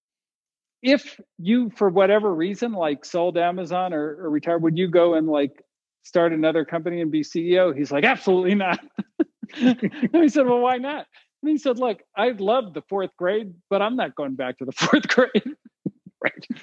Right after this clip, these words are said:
Speaker 1: <laughs> And it's, you know, you don't wanna live your same life over again. It's, uh, it was, it was such a funny moment with him.
Speaker 2: Yeah, exactly. So it's, it's that, it's that problem. Um,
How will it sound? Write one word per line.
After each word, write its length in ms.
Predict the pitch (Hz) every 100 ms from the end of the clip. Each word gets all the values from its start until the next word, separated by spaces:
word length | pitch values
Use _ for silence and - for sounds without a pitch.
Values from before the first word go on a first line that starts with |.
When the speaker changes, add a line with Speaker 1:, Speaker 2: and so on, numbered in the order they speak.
| - _ _
Speaker 1:
<laughs> 260 | - 233 254
And 200 | 220 220
it's, 200 | 196 -
you 100 | 226
know, 60 | 196
you 140 | 185
don't 140 | 220
wanna 200 | 214 185 147
live 260 | 151 185
your 160 | 151 139
same 320 | - 170 143
life 260 | 139 160 -
over 280 | 180 147
again. 300 | 127 120 127
It's, 240 | 120 120 -
uh, 160 | 135
it 120 | 143 175
was, 200 | 143 -
it 140 | 262 170
was 160 | 143
such 200 | - 139
a 60 | 131
funny 280 | - 131 127
moment 360 | 123 127 123 139
with 120 | 117
him. 140 | 143 - _ _ - _ _ _
Speaker 2:
Yeah, 140 | - 101 - - -
exactly. 460 | 117 104 98 - 98
So 140 | - 113
it's, 140 | -
it's 140 | - -
that, 180 | -
it's 120 | 156 -
that 140 | -
problem. 280 | - 139 123 - - - - - - - - - - _ _
Um, 380 | - 185 185 180